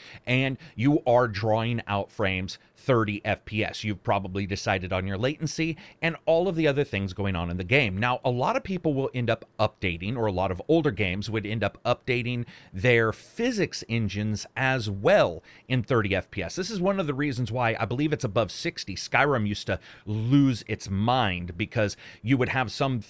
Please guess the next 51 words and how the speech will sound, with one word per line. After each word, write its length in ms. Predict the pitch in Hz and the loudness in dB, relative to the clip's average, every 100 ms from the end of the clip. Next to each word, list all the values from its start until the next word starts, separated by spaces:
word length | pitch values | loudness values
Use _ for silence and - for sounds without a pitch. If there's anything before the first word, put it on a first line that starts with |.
| _ | _
physics 520 | _ - 160 151 - | _ -2 0 0 -4
tied 300 | - 113 113 | 0 0 0
in 140 | 107 107 | -2 -2
and 100 | 98 | -2
some 320 | 120 107 104 | 0 0 0
weird 300 | 131 131 107 | -2 -2 -4
stuff 300 | - 123 - | -2 -2 -2
that 140 | 98 | -4
would 120 | 101 | -4
go 200 | 87 98 | 0 0
on 220 | 95 95 92 | 0 -2 -2
when 140 | 101 | -4
you 100 | 101 | -4
cranked 440 | - - 107 98 | -8 -6 -4 -4
up 140 | 98 - | -4 -2
that 160 | 90 | -2
F 180 | 87 85 | -2 -4
P 120 | - | -2
S. 160 | 117 - | -2 0
That's 160 | 160 - | -2 -2
because 300 | 196 185 - - - | -2 -2 -2 -8 -4
there's 180 | 139 127 | 0 2
more 160 | 151 | 2
calculations 960 | 165 - 135 - 127 113 143 - 131 104 | 2 0 -4 -2 -2 0 -2 -2 -4 -2
that 120 | 110 | 2
are 100 | 107 | 2
actually 380 | 107 107 107 104 | 0 -2 -6 -4
going 360 | 87 120 110 117 | 0 2 2 0
on 260 | 135 127 | 0 0
than 200 | 110 117 117 | 0 0 -2
are 220 | 113 110 - | 0 0 0
actually 420 | 143 - 113 117 | -4 -4 -6 -6
drawn 600 | 87 92 131 139 110 95 - - - | -6 -2 0 2 0 -2 -8 -14 -2
in 180 | 139 110 | 0 0
the 100 | 92 | -2
frame. 440 | - 147 107 95 | 0 2 2 0
In 100 | 120 | 0
a 100 | 117 - - | -2 -4 -6
weird 260 | 147 220 208 | 0 2 4
way, 120 | 143 | 2
you 120 | 120 | 2
can 140 | 120 120 | -2 0
sort 180 | 147 | 0
of 80 | 117 | 0
think 220 | - 127 | 0 -2
about 300 | 123 104 107 | 0 2 4
it 160 | 101 - | 2 0
like 340 | 107 101 - - - - | 0 0 0 -10 -12 -6
a 60 | |
guesstimation. 840 | 101 87 117 - 110 104 101 - 82 | -4 0 -2 -2 -2 -2 -2 -6 -8
You're 280 | 92 120 107 | -2 0 0